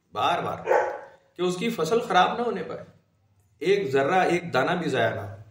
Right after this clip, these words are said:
जब खेती काटी जाती है ना, तो बड़े दुख दर्द के साथ काटी जाती है, बड़ा,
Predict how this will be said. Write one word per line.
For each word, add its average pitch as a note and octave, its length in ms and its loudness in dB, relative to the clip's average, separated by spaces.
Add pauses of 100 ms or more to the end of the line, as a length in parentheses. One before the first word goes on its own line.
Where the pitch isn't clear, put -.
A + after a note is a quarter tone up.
(580)
जब D3 160 0
खेती D#3 300 -4
काटी F#3+ 320 2
जाती F3+ 300 0
है - 60 -8
ना, - 80 -14 (560)
तो C3+ 40 -14
बड़े F#3 280 6
दुख - 280 0
दर्द F#3+ 240 0
के G#3 100 0
साथ F#3+ 260 0
काटी B2+ 260 2
जाती F#2+ 280 -2
है, - 80 -20 (640)
बड़ा, C#3+ 220 0